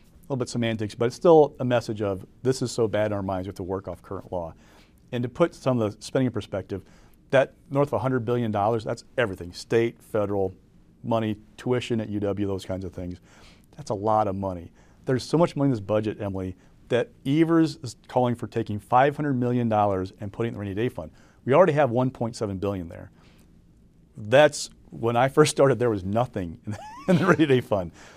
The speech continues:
He just wants to put five hundred million there. He wants to put five hundred million dollars into the statutory required balance. Basically,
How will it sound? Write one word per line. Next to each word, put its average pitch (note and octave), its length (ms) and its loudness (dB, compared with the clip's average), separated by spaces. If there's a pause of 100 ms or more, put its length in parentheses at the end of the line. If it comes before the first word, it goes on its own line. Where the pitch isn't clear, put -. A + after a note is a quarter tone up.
(240)
He D3 80 4
just F3+ 140 6
wants F3 140 4
to C#3+ 60 0
put D#3+ 180 0
five D3+ 160 4
hundred C#3+ 80 2
million C3+ 260 2
there. G2 240 0 (380)
He D3 140 4
wants D3+ 180 4
to - 60 -20
put - 120 -2
five D3+ 220 4
hundred E3 80 -2
million C#3+ 180 0
dollars A#2+ 240 2
into A#2+ 140 -6
the G#2+ 140 -6
statutory B2 760 -4
required G#2+ 420 -4
balance. F#2 340 -6
Basically, D#3 400 2